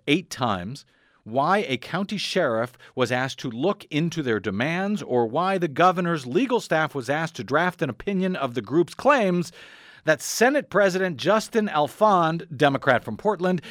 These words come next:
and House Speaker Mark Eves, Democrat from North Berwick, should be arrested and executed." That's, he actually did this.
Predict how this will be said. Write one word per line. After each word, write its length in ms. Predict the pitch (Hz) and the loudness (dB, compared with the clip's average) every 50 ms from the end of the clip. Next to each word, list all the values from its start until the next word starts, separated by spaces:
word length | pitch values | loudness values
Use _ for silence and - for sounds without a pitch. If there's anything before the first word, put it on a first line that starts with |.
| 202 | -4
and 160 | - 165 147 135 | -2 -2 -2 -2
House 320 | - - 214 285 285 - | 0 2 4 4 4 2
Speaker 380 | - - 190 170 156 - 156 139 | 0 -2 0 0 2 2 0 0
Mark 360 | 127 123 135 135 135 - - - | 2 2 2 2 2 0 -4 -8
Eves, 460 | 185 214 220 180 160 151 156 143 110 | -6 -4 -4 -2 -4 -4 -6 -8 -4
Democrat 500 | 113 156 165 175 170 - 165 156 151 - | 0 0 0 0 0 0 0 0 0 0
from 160 | - 131 123 | -4 -4 -2
North 260 | 117 127 123 113 101 104 | -2 0 -2 -2 0 2
Berwick, 440 | - 240 233 214 214 202 208 - - - - - | 4 4 4 4 4 2 0 -4 -10 -20 -18 -14
should 440 | - - - - 226 254 240 185 | -10 -6 0 2 2 2 2 0
be 160 | 160 202 208 - | -2 -2 -2 0
arrested 760 | 147 147 139 120 151 185 202 196 - - 254 247 233 233 - _ _ _ _ _ _ _ _ _ _ _ _ - | 0 0 0 2 2 2 2 2 -2 -4 -4 -4 -4 -6 -8 _ _ _ _ _ _ _ _ _ _ _ _ -4
and 300 | 160 170 165 165 156 - - _ - | -2 -2 -2 -2 -4 -6 -8 _ 0
executed." 920 | 185 202 - - - - 196 - - 170 151 139 123 120 101 87 73 - _ _ _ _ _ _ _ _ _ _ _ _ _ _ _ _ _ _ _ _ _ _ _ _ _ _ _ - - _ _ _ _ _ _ _ _ _ _ _ _ _ _ _ _ _ _ _ _ _ _ _ _ _ - | 0 0 0 -2 -4 -4 -4 -2 2 2 4 4 4 4 2 2 0 -6 _ _ _ _ _ _ _ _ _ _ _ _ _ _ _ _ _ _ _ _ _ _ _ _ _ _ _ -20 -20 _ _ _ _ _ _ _ _ _ _ _ _ _ _ _ _ _ _ _ _ _ _ _ _ _ -10
That's, 220 | 117 123 - - | -8 -8 -8 -10
he 220 | - 147 160 - | -12 -12 -12 -10
actually 480 | - 113 127 - - - 135 120 123 120 | -10 -10 -10 -8 -6 -6 -4 -4 -2 -2
did 200 | 107 117 110 85 | -2 -4 -4 -4
this. 300 | 90 - - - - - | -8 -14 -14 -14 -18 -18